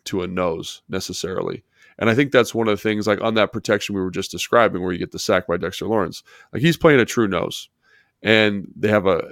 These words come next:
everyone's covered up. They have five kind of rushers, potential rushers at the line of scrimmage. It's a five-man pro, right?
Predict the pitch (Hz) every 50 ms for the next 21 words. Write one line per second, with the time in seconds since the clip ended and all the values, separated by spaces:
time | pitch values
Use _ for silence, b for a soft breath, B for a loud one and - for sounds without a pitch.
0 | 98 - 110 110 120 117 117 110 - - 117 98 98 90 85 - 85 92 98 -
1 | - - - 117 110 110 107 107 98 - - 110 101 98 92 87 98 92 98 107
2 | 107 - - - 98 95 95 92 - - - - _ _ _ _ _ _ _ _
3 | - 120 107 - 123 113 104 - 110 98 98 98 101 - 101 95 - - - 104
4 | 101 - 95 95 95 92 92 90 87 - - 101 85 82 78 80 - - 73 -
5 | - - - - 101 95 95 87 90 87 85 82 90 - - 80 - - - _
6 | _ _ _ _ _ _ _ - - 104 117 120